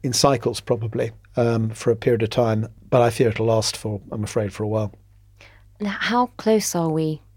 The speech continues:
Speaker 2: to World War Three?
Speaker 1: Uh, my judgment is that, w-, that, you know, the thing is contained at the moment,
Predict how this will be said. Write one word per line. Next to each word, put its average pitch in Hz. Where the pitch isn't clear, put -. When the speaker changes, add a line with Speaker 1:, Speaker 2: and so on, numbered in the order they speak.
Speaker 2:
to -
World 180
War 160
Three? 180
Speaker 1:
Uh, 151
my 160
judgment 147
is 160
that, -
w-, 123
that, 135
you 123
know, 120
the 117
thing 127
is 123
contained 123
at 117
the 123
moment, 123